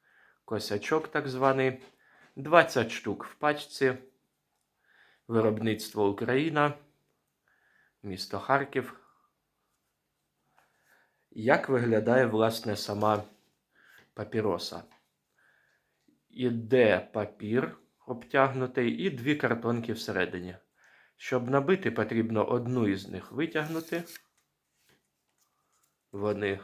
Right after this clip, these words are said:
однакові, можна будь-яку. Далі потрібно зробити фільтр або ж фіксацію так звану. Можна по старінки зробити два-три вигини,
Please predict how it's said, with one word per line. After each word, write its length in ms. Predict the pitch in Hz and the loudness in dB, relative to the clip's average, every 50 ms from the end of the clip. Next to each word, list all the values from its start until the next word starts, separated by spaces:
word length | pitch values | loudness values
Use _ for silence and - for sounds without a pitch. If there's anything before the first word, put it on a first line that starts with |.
| - - | -12 -10
однакові, 800 | 104 95 98 107 117 143 160 - - 156 143 135 143 147 127 117 | -10 -10 -8 -6 -4 -4 -4 -4 -4 -4 -2 -2 -2 -2 -4 -6
можна 360 | 107 95 98 95 - 90 92 | -6 -6 -6 -6 -6 -8 -8
будь-яку. 640 | 95 107 131 151 143 139 147 143 147 - 139 135 135 135 - _ _ _ _ _ _ _ _ _ _ _ _ _ _ _ _ _ _ _ _ _ _ _ _ _ _ _ _ _ _ _ _ _ - | -8 -6 -8 -8 -4 0 -2 -2 0 -2 -4 -4 -4 -6 -12 _ _ _ _ _ _ _ _ _ _ _ _ _ _ _ _ _ _ _ _ _ _ _ _ _ _ _ _ _ _ _ _ _ -16
Далі 720 | 98 92 101 110 131 151 165 165 160 160 156 147 - - _ _ _ - | -14 -14 -6 0 2 4 4 4 4 4 2 2 -2 -6 _ _ _ -8
потрібно 800 | 120 110 - 123 120 135 131 117 120 123 120 120 117 117 - - _ - | -8 -8 -4 -2 -2 -2 -2 0 2 2 2 2 2 0 -8 -16 _ -14
зробити 560 | 110 110 113 113 107 113 123 117 117 - 113 | -10 -2 0 0 0 2 0 -2 -2 -2 -6
фільтр 500 | 110 - - 113 107 - - 95 90 - - - | -6 -4 -4 -4 -4 -4 -6 -8 -10 -10 -10 -12
або 220 | - 101 104 120 | -12 -6 -6 -6
ж 100 | 117 - | -6 -4
фіксацію 640 | - 127 117 - - 110 95 95 - - - 87 85 | -6 -8 -8 -6 -4 -4 -4 -4 -4 -8 -10 -10 -10
так 180 | - 90 95 95 | -10 -12 -12 -12
звану. 400 | 95 92 85 80 80 78 78 - _ _ - - - - _ _ _ _ _ _ _ _ | -12 -12 -12 -12 -12 -16 -18 -18 _ _ -20 -20 -20 -20 _ _ _ _ _ _ _ _
Можна 360 | - 170 165 139 117 107 107 104 | -8 -4 -4 -4 -2 -2 -4 -4
по 160 | - 120 110 | -4 -6 -10
старінки 580 | - - - 160 165 185 170 156 - - 127 | -10 -2 -2 -2 0 0 -4 -4 -6 -6 -6
зробити 540 | 117 113 113 113 107 110 107 101 98 - - - | -4 -2 0 -2 -2 0 -2 -4 -4 -4 -10 -18
два-три 520 | 104 101 110 104 98 95 - - 101 110 127 | -10 -6 -2 -2 0 -2 -2 -4 -8 -8 -6
вигини, 540 | 139 175 170 147 151 143 135 131 131 127 | -2 -2 -2 -2 -2 -2 0 -2 -2 -4